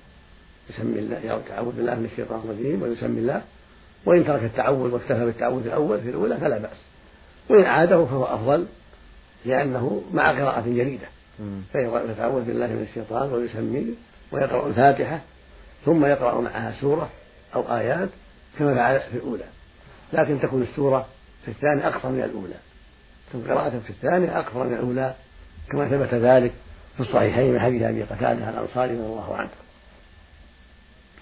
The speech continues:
Speaker 1: فإذا فرغ من القراءة كبر للركوع كما فعل
Speaker 2: مم.
Speaker 1: في الأولى، في الركعة الأولى، يكبر رافعا يديه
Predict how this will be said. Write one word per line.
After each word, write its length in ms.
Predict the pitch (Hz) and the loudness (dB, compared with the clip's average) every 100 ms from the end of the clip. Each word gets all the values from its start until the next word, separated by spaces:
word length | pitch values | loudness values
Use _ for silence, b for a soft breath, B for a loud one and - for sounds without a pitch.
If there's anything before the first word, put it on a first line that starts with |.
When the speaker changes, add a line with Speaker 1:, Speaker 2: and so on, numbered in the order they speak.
| B B B - | B B B -4
Speaker 1:
فإذا 280 | 160 170 127 | 0 2 6
فرغ 240 | 151 135 | 6 6
من 120 | 127 | 2
القراءة 300 | 120 127 - | 0 -2 -2
كبر 400 | - 151 131 131 - - - - - - - | 0 -2 0 -2 -4 -18 -20 -20 -20 -20 -8
للركوع 380 | 139 143 131 135 | -2 0 2 2
كما 200 | 123 123 | 2 0
فعل 280 | 110 110 - - - | 0 0 -2 -10 -14
Speaker 2:
مم. 280 | 104 101 95 | -10 -10 -6
Speaker 1:
في 60 | 127 | -2
الأولى، 260 | 151 120 | 0 0
في 60 | 113 | 0
الركعة 260 | 110 110 101 | -2 -2 -8
الأولى، 220 | 107 113 90 - | -8 -8 -8 -10
يكبر 380 | 104 143 160 175 | -4 -2 0 0
رافعا 360 | 151 120 110 110 | 2 0 -2 0
يديه 420 | 123 123 160 | 0 2 2